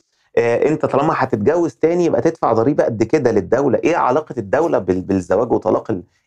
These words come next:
الناس؟ هي دي الفكرة، الدولة بتعيد هندسة المجتمع المصري. هذه الإعادة للهندسة، آه، بتحاول إن هي تبحث لها عن أي دليل شرعي أو أي رأي شرعي، فلما لم تجد، خلاص هو الأمر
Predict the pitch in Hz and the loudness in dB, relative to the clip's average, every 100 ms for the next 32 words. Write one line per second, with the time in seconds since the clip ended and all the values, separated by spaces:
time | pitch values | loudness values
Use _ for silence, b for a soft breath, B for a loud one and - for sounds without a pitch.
0 | - 95 107 127 87 _ _ _ _ _ | -2 0 2 0 -2 _ _ _ _ _
1 | 151 156 135 - 127 - 104 87 139 165 | 0 0 0 0 -2 0 0 0 0 0
2 | 143 95 98 110 202 - 156 160 - 160 | 0 0 0 0 0 0 0 0 -2 -2
3 | 143 131 151 139 113 117 - 165 - _ | -2 -2 -2 0 0 0 -2 -4 -6 _
4 | _ _ - 120 117 160 170 147 135 110 | _ _ -2 0 2 2 2 0 0 0
5 | 147 139 110 104 101 107 110 139 165 170 | 2 2 2 2 0 0 0 0 -4 -6
6 | _ _ _ _ - 113 110 107 117 123 | _ _ _ _ -2 0 2 0 0 0
7 | - 180 170 165 180 - 156 170 170 143 | 0 0 0 0 -2 -2 -2 0 0 0
8 | 135 156 170 156 127 139 143 - 113 101 | 0 0 0 0 2 0 0 -2 0 2
9 | 101 113 - 151 151 147 - 143 151 - | 2 2 2 2 0 0 -2 -2 -2 0
10 | 123 185 180 175 156 151 170 156 180 - | 0 0 0 0 0 -2 -2 0 -2 -4
11 | _ _ - 143 165 - 151 143 - 160 | _ _ -4 -2 -2 0 0 2 0 2
12 | 156 135 | 2 0